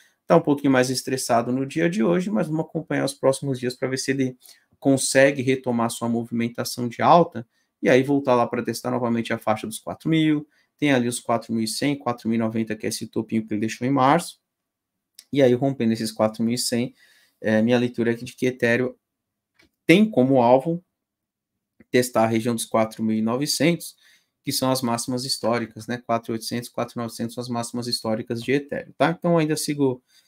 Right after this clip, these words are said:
é, com uma leitura de, de compra ali pra Ethereum, só vamos acompanhar se ele segura por aqui ou se ele ainda volta um pouquinho mais ali, próximo dos treze trezentos e forma um pivôzinho ali pra gente, tá ok? Dá uma olhada aqui no gráfico do S and P quinhentos.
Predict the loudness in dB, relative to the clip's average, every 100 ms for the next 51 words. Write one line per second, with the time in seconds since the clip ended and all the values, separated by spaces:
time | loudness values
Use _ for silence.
0 | _ _ -4 -2 0 0 0 -2 0 2
1 | 2 -2 0 0 -2 -6 -4 -4 -2 -2
2 | -2 -4 -4 0 -2 -2 -4 -2 -2 -2
3 | -2 0 -2 -4 -4 -2 0 -2 0 -2
4 | 0 -2 0 0 -2 0 -2 2 0 0
5 | -4 -10 -6 -2 0 0 0 -2 -4 -6
6 | _ _ _ _ -2 -2 -2 -6 -6 -4
7 | -4 -4 -6 -4 0 0 -2 -4 -6 -8
8 | -6 -2 0 0 -2 -2 -2 -2 -2 -2
9 | -4 0 0 0 -8 -18 -14 -14 4 4
10 | 4 _ -20 _ _ 6 8 8 6 2
11 | 0 4 2 2 -2 -2 2 6 6 4
12 | 0 0 -2 -6 -4 -2 -2 -4 -10 -10
13 | -10 -14